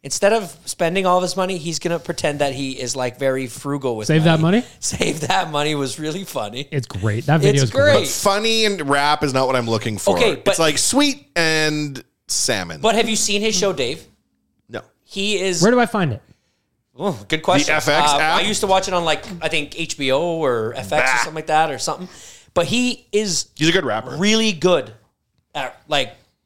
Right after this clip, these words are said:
Speaker 1: being a rapper. I follow this guy named Harry Mack on Instagram. And he'll just go to a group of people and he'll ask for, like, five words. And he'll play his own song, like, his own beat.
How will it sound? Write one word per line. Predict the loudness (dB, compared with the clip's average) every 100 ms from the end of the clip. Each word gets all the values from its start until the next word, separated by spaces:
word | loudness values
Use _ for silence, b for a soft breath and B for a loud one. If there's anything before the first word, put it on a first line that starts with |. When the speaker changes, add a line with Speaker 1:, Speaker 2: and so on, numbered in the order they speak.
| -6
Speaker 1:
being | -2 -2 0
a |
rapper. | 0 0
I | 0 2
follow | 4 4
this | 2
guy | 0
named | 0 -2
Harry | -6 -4 -4
Mack | -6 -8 -10 -12
on | -10 -8 -10 -16 -16
Instagram. | -10 -10 -10 -18 -20 _ _ _ _ _ -10
And | -4
he'll | -2 0
just | -2
go | 0 2
to | 2
a |
group | 0 -2 -6
of | -8
people | -8 -6 -6
and | -4
he'll | -6
ask | -6 -6
for, | -6
like, | -6
five | -4 -4 -4 -6
words. | -8 -8 -12 -16 b b
And | -4
he'll | -2
play | -2 -2 0
his | 0 2
own | 0 0
song, | 2 2 2 0 -6 -6
like, | -2 -2
his | 0
own | 0 -2
beat. | -4 -8 -10